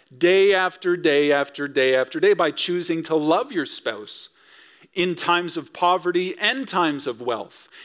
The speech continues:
in choosing to serve them in times of sickness and times of health.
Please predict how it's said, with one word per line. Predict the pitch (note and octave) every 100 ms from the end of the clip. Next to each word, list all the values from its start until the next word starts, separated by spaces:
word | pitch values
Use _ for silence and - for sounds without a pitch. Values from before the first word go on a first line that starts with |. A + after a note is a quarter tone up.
| -
in | F3
choosing | F3+ A#3+ A3+ A3
to | G3
serve | - - A#3 D4 A#3
them | F#3 F3 E3
in | E3
times | - F#3+ G3 F#3
of | D#3+
sickness | - A3+ A3 G#3 G3+ G3 - - - _
and | G3+ A#3+ B3
times | F#3+ G#3 F#3 F3 D#3+
of | C3
health. | C3+ A#2+ G#2 - -